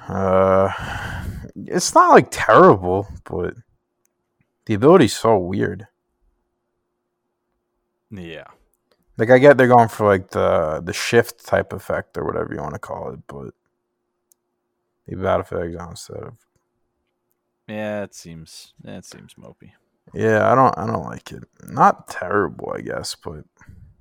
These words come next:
Speaker 2: I'll, I'll call it terrible.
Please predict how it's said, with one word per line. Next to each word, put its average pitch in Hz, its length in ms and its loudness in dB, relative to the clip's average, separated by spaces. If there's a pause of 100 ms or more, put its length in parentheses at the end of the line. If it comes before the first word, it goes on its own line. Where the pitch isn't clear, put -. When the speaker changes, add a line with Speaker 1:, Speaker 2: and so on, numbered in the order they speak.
(1200)
Speaker 2:
I'll, 123 280 -4
I'll 135 140 0
call 90 220 -8
it 80 60 -20
terrible. - 400 -20